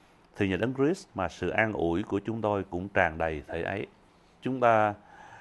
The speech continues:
có tìm tới với cái màn hình của mình thay vì chúng ta tìm đến với Đức Chúa Trời là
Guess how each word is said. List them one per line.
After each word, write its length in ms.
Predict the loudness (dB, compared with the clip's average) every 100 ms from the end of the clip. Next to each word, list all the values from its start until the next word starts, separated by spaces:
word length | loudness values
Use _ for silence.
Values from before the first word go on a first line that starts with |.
| -20 _
có 100 | 0
tìm 380 | 4 4 4 4
tới 160 | 2 0
với 120 | 0
cái 120 | 0
màn 180 | 0 0
hình 240 | -2 -2
của 80 | -2
mình 240 | -2 -4
thay 320 | -2 2 2 2
vì 280 | 0 -2
chúng 180 | -2 -2
ta 120 | -2 -2 0
tìm 340 | 0 2 -2 -8 _ -20 -20 -8
đến 180 | -2 -2
với 80 | -2
Đức 60 | -4
Chúa 80 | -2
Trời 280 | 2 2 2
là 220 | 0